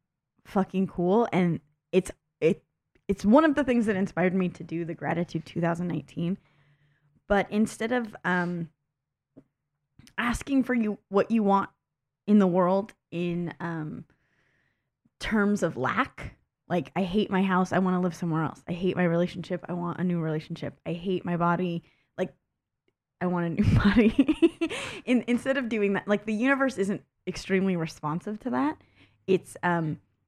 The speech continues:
asking for more of what you do like. So even if you hate your apartment,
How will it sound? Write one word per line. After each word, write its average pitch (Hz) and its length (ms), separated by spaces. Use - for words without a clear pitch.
asking 202 420
for 190 200
more 180 380
of 190 160
what 175 240
you 160 80
do 165 260
like. - 320
So - 280
even 254 240
if 277 120
you 240 120
hate 190 280
your 180 140
apartment, - 640